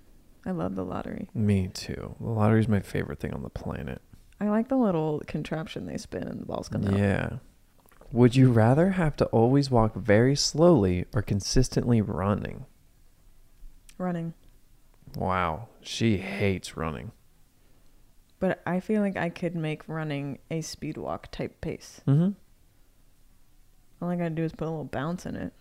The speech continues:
Speaker 1: I'd be really good at bouncing. It would be inconvenient if I wanted to sneak up on someone. I wanna do that a lot.
Speaker 2: Um, I can't even think anymore. Would you rather have to only walk on your hands or only write and draw with your feet?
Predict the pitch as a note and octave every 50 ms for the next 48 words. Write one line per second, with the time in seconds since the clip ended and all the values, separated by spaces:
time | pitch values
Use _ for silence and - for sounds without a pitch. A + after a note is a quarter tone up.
0 | - - _ F#3+ F3+ F3+ - F3 E3 E3 E3 E3 E3 E3 E3+ E3 E3+ F3+ - F3+
1 | F3 F3 G3+ G3+ - - E3 E3 F3 - _ _ _ _ _ - - - F3+ E3+
2 | E3 F#3 F3 F3 E3+ D#3+ - D3+ C#3+ D3 D3+ D#3 D3+ C#3+ C#3+ C3+ - - C#3+ D3
3 | D#3 D3+ C#3+ C3 - - - D3+ D3+ - D#3 D3 - F#3 - - - - - -
4 | C3+ - - F3 - _ _ _ _ _ _ F#3+ F3 F3+ E3+ E3 D#3+ D#3 D#3+ E3
5 | E3 - - - - - - - - _ - - _ _ _ _ _ _ _ -
6 | - B2+ A#2+ A#2 A#2 A2+ A2+ G#2+ G#2+ A2 - A2 F#2+ F#2 - - - - - F2+
7 | - - - - - - - - - - - - - - - - - - C#3+ D3
8 | C#3+ E3 D#3+ D3+ C#3+ C3 D3+ D#3+ F#3 G3 F#3+ E3 E3+ F3+ E3+ D#3 - E3 - -
9 | B2+ B2 C3+ C#3+ D#3 D#3 C3+ G#2+ G#2 G2+ A2+ C3+ - E3 D#3 D3+ D3 C#3 A#2+ A2
10 | - A#2+ A2+ A2 A2+ C3+ D#3 F3+ G#3 - D3 - - - A#2 A#2+ C3 C3 C3 B2
11 | A2 G#2 G2+ G#2+ A#2+ D3+ E3 - D3+ C#3 B2 A2+ A2+ A2+ A#2 B2 B2 A#2 A#2 -
12 | G#2+ G#2 G2 - - - - A2+ G#2 - A#1 - -